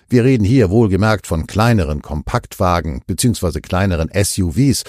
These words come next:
also nichts für Familien oder Menschen, die auch mal sperrige Dinge transportieren müssen. Da E-Autos sich zurzeit schlecht verkaufen und Händler größere Rabatte einräumen, ist es ohnehin fraglich, welchen Mehrwert staatliche Zuschüsse für potenzielle Käufer haben können.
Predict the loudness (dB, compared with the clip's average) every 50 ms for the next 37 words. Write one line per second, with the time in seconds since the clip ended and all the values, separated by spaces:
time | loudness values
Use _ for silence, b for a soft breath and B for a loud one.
0 | B B B -2 0 0 0 0 0 0 -2 -4 -6 -4 -4 -4 -4 -4 -4 -4
1 | 0 2 4 4 4 4 2 0 0 0 -2 0 0 0 0 0 -2 -2 0 0
2 | 0 0 -2 -2 -2 -2 -2 -2 0 -2 -2 -2 -2 -2 0 -2 -4 -4 -4 -4
3 | -2 -2 -2 -2 -4 -8 -10 -12 -12 -12 -12 -14 -12 -12 -12 -12 -10 -12 -12 -10
4 | -10 -10 -10 -12 -14 _ _ _ _ _ _ _ _ _ _ _ _ _ _ -4
5 | 0 0 0 0 0 -2 -2 0 0 0 0 0 0 -2 -2 -2 -4 -6 -4 -4
6 | -4 -4 -2 -4 -4 -4 -4 -4 -2 -4 -4 -4 -4 -4 -4 -2 0 2 2 2
7 | 2 0 -2 -2 -2 -2 -2 -2 -2 -2 -2 -2 -2 0 0 0 2 0 0 -2
8 | 0 -2 -2 -2 -4 -4 -4 -4 -4 -4 -6 -4 -2 -2 0 0 0 0 0 0
9 | 0 0 -2 B B B B -4 -4 -2 -2 -2 -2 -2 -2 -2 -2 0 2 2
10 | 2 2 2 0 -2 -2 0 0 -2 -2 -2 -4 -4 -4 -2 -2 0 0 0 0
11 | 0 2 2 2 2 2 0 -2 -2 -2 0 0 0 0 -2 -2 -4 -4 -4 -2
12 | -2 -2 -2 0 0 0 0 0 -2 -2 0 0 0 0 0 -2 -2 -2 -2 -2
13 | -2 -2 -2 -2 -2 -2 -2 -2 -2 -2 -6 -4 -2 -2 -2 -4 -4 -8 -10 -10
14 | -10 -10 -10 -14